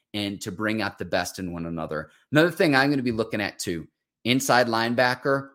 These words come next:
who are gonna be the starters, who are gonna be the two guys there between Elandon Roberts, Cole Holcomb, and Quan Alexander,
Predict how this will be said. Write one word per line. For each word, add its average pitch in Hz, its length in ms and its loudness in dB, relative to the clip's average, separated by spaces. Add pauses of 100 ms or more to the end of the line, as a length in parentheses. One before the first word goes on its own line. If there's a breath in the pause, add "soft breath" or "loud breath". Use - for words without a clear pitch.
who 143 100 2
are 139 120 8
gonna 120 140 0
be 110 100 -2
the 90 80 -10
starters, 101 480 0
who 117 100 -4
are 110 60 -2
gonna 104 120 -4
be 101 80 -4
the 90 80 -6
two 92 240 -6
guys 85 380 -2
there 82 240 -4
between 87 360 -10
Elandon 107 540 -4
Roberts, 110 600 -2 (300 soft breath)
Cole 113 260 6
Holcomb, 101 600 0 (320)
and 92 260 -4
Quan 92 280 -2
Alexander, - 760 -10